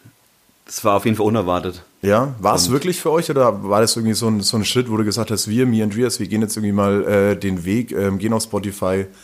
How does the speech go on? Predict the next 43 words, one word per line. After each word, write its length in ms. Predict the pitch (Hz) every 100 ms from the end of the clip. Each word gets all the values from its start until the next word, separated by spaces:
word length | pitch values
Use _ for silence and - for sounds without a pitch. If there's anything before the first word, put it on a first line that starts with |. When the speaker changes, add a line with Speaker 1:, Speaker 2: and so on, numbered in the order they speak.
| - -
Speaker 2:
promoten 380 | 98 101 120
das 140 | 120 -
Ganze 220 | 117 113
natürlich 400 | 113 - 117 113
irgendwie 180 | 110 107
auch 120 | 92
ein 100 | 101
bisschen 260 | 101 - 107
anders 280 | 104 107 -
so. 280 | 101 95 - -
Speaker 1:
Mhm. 360 | 113 110 131 135 92
Speaker 2:
War 320 | 110 120 -
trotzdem 340 | 123 127 160
so 100 | 143
ein 100 | 151
Überraschungsmoment 840 | 110 117 104 - 143 - 127 135 135
dabei, 280 | 117 117 120
wo 60 |
du 80 | 107
gesagt 280 | 110 107 -
hast, 220 | 107 -
wow, 180 | 87 104
das 360 | 113 - - -
zieht 260 | - 107
ihr? 160 | 160 208 - _ _ - -
Speaker 1:
Also 420 | 113 110 120 127 127
bei, 300 | 113 110 120
bei 140 | 113
dem 160 | 117 107
einen 200 | 117 120
Song 300 | 113 110 107
auf 100 | 104
jeden 160 | 107
Fall. 320 | 101 90 92 90 -
Da 100 | 92
war 80 | 101
Speaker 2:
Ja. 60 | 98
Speaker 1:
schon 140 | 104
echt 140 | 98
ein 40 | 101
Überraschungsmoment, 760 | 90 95 101 101 92 90 - - _
wo 220 | 92 90
wir 240 | 87 87